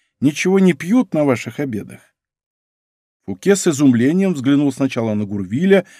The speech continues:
потом на Вателя. «Что вы говорите, Ватель?»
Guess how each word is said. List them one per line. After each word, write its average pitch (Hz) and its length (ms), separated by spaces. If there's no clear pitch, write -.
потом 156 360
на 147 100
Вателя. - 540
«Что - 580
вы 143 140
говорите, 170 680
Ватель?» 107 480